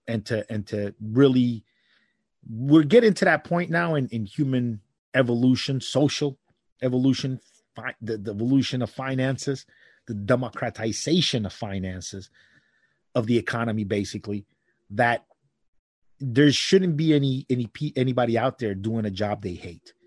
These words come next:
Everyone should be able to do something they love to make and make a damn good living doing it, because the barriers to entry are, are pretty much all gone for the most part everywhere.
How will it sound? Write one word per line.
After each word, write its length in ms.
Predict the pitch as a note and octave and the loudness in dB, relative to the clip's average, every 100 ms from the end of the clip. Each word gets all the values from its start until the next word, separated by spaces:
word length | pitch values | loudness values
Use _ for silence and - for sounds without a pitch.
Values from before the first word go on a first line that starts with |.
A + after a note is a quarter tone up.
| _ _ _ _ _ | _ _ _ _ _
Everyone 400 | D3 E3+ E3 D3+ | 2 4 2 0
should 300 | - - D3+ | -2 -4 -4
be 200 | C3+ C#3 | 0 2
able 260 | C3+ C3 B2 | 2 2 0
to 80 | G#2+ | -2
do 500 | F2+ F#2 B2 A2+ G#2 _ _ _ _ _ | -2 2 4 2 -4 _ _ _ _ _
something 520 | - B2+ A#2 A#2+ G#2+ | -4 -2 -2 -2 -2
they 180 | G2+ F#2+ | -2 0
love 340 | G#2 A2 A2 | 0 0 0
to 100 | - | -4
make 240 | G2 G#2 - | -4 -4 -4
and 120 | G#2 | -4
make 180 | A2 G2+ | -4 -4
a 40 | |
damn 480 | G2+ F#2 - C#3+ B2+ | -10 -8 -2 0 2
good 180 | A#2+ G#2 | 0 0
living 320 | A2 G2+ F#2 | -2 -2 -4
doing 280 | G2+ F2+ D#2+ | -4 -6 -10
it, 80 | _ _ _ | _ _ _
because 520 | - F#2+ - A2 F#2 - - _ _ _ _ _ | -14 -12 -6 -6 -6 -12 -20 _ _ _ _ _
the 120 | A#2 | -4
barriers 480 | G2 A#2 B2+ B2+ A2 | 2 2 4 2 0
to 160 | - A2+ | -4 -2
entry 400 | C#3 D3+ - A#2 | 0 -2 -2 -2
are, 180 | G2 - | -2 -6
are 140 | F#2 - - | -12 -14 -10
pretty 220 | F3+ C4 | -6 -2
much 480 | A#3+ D#3+ - - _ _ _ _ - | 0 -2 -4 -10 _ _ _ _ 4
all 180 | E3 | 6
gone 380 | B2+ B2 C#3+ C3 | 6 2 2 0
for 140 | - G#2+ | -4 -8
the 100 | F#2 | -4
most 340 | A2 B2 - | -2 -4 -6
part 240 | A2 F#2+ - | -12 -12 -10
everywhere. 380 | G2+ F2 D#2+ | -10 -10 -14